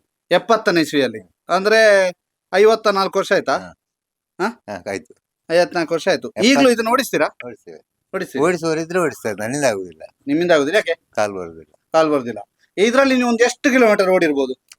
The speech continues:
Speaker 2: ಇದರಲ್ಲಿ ಡೈಲಿ ಇಲ್ಲಿ ಸುಮಾರು ಐದು, ಹತ್ತು, ಇಪ್ಪತ್ತು, ನಲ್ವತ್ತು, ಅರವತ್ತು ಕಿಲೋಮೀಟರ್ ಹೋಗ್ತಿದ್ವಿ ಡೈಲಿ.
Speaker 1: ಡೈಲಿ? ಡೈಲಿ
Speaker 2: ಹ್ಮ್.
Speaker 1: ಅರವತ್ತು ಕಿಲೋಮೀಟರ್ ಸೈಕಲ್ ನಲ್ಲಿ ಓಡಾಡ್ತಿದ್ರಿ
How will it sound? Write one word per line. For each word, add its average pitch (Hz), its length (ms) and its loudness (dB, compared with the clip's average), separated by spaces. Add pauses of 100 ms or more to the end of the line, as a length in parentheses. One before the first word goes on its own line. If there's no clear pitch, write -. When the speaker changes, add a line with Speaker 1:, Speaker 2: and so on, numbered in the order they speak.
(140)
Speaker 2:
ಇದರಲ್ಲಿ 135 720 0
ಡೈಲಿ 151 640 -4 (680)
ಇಲ್ಲಿ 113 260 -12
ಸುಮಾರು 98 520 -8
ಐದು, 98 280 -16 (380)
ಹತ್ತು, - 300 -18 (760)
ಇಪ್ಪತ್ತು, - 580 -10 (180)
ನಲ್ವತ್ತು, 90 360 -6
ಅರವತ್ತು 113 360 0
ಕಿಲೋಮೀಟರ್ 104 340 0
ಹೋಗ್ತಿದ್ವಿ 87 400 -8
ಡೈಲಿ. 92 180 -4
Speaker 1:
ಡೈಲಿ? 190 440 4 (840)
ಡೈಲಿ 196 240 6
Speaker 2:
ಹ್ಮ್. 220 100 6
Speaker 1:
ಅರವತ್ತು 214 260 4
ಕಿಲೋಮೀಟರ್ 208 280 0
ಸೈಕಲ್ 214 360 2
ನಲ್ಲಿ 202 160 2
ಓಡಾಡ್ತಿದ್ರಿ 190 600 2